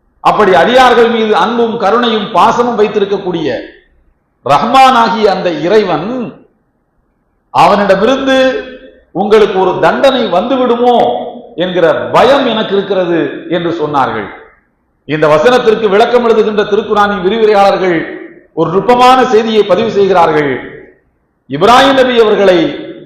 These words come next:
தந்தை மிரட்டுகின்றார், "கல்லால் அடித்து கொண்டு விடுவே-, கொன்று விடுவேன்" என்று சொல்கின்றார்கள். "என் முகத்திலே விழிக்காத, எட்டிப்போ" என்று அவர்களை விரட்டி அனுப்புகின்றார்கள். அப்போது அவர்கள் சொல்லுகின்ற வார்த்தை என்னவென்றால், நம்மை போன்றவர்கள் என்ன சொல்லியிருப்போம், "நீ நரகத்துக்குத்தான்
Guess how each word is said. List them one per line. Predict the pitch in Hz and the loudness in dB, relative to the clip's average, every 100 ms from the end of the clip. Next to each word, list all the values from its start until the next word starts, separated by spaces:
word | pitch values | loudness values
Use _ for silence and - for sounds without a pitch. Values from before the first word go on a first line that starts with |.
| - | -2
தந்தை | 165 240 262 240 | 0 0 2 2
மிரட்டுகின்றார், | 160 165 254 254 220 214 190 185 - | 2 0 0 2 0 0 2 2 0
"கல்லால் | 165 190 254 254 | -2 0 2 4
அடித்து | 247 247 208 | 2 -2 -2
கொண்டு | 202 226 | -2 -2
விடுவே-, | 247 240 226 | -2 0 0
கொன்று | 220 240 | 0 -2
விடுவேன்" | 247 240 233 | -2 2 2
என்று | 208 196 | 2 -4
சொல்கின்றார்கள். | 185 165 135 117 - 95 - _ _ _ _ _ _ - | -4 -4 -4 -6 -8 -10 -18 _ _ _ _ _ _ -6
"என் | 175 175 | -2 0
முகத்திலே | 214 262 262 247 | 2 2 4 4
விழிக்காத, | 214 240 247 226 220 | 4 2 4 4 6
எட்டிப்போ" | 190 165 262 196 233 196 131 - - - - - | 4 2 -4 2 4 4 2 -4 -10 -14 -18 -2
என்று | 185 247 | 0 4
அவர்களை | 254 226 214 | 4 6 4
விரட்டி | 170 226 262 262 | 4 4 2 2
அனுப்புகின்றார்கள். | 214 196 185 170 156 139 117 101 | 0 0 -4 0 0 0 -2 -6
அப்போது | - 156 - 262 277 269 | -2 0 0 2 4 4
அவர்கள் | 233 214 190 | 4 2 2
சொல்லுகின்ற | 214 233 208 202 | 0 0 0 0
வார்த்தை | 175 180 190 | 0 0 -2
என்னவென்றால், | 170 160 151 147 131 123 - - - - | -6 -6 -4 0 0 0 -8 -16 -20 -6
நம்மை | 143 185 190 | -4 -2 -2
போன்றவர்கள் | 190 254 254 233 202 | 0 2 4 4 4
என்ன | 208 247 | 2 0
சொல்லியிருப்போம், | 214 220 202 196 170 139 - - 156 | 2 2 0 2 0 0 -6 -12 -10
"நீ | 143 104 | -10 -4
நரகத்துக்குத்தான் | 123 254 269 269 269 247 247 247 | 0 2 4 4 0 0 2 2